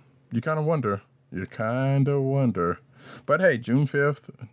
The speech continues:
you know, I doubt there's no plans, as far as we know, there's no plans for them to release it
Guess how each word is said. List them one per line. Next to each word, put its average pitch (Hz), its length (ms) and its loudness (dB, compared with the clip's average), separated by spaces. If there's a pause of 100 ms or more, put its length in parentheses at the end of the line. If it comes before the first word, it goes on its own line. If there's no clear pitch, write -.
you 117 80 0
know, 110 180 0
I 113 100 -2
doubt 117 280 -2
there's 123 360 0
no 117 140 -4
plans, 117 540 -4
as 117 120 -4
far 117 140 0
as 110 80 -4
we 117 80 -2
know, 113 140 -2
there's 104 180 -2
no 110 80 -6
plans 101 240 -4
for - 140 -6
them 98 220 0
to 95 140 -2
release 87 540 0
it - 80 -8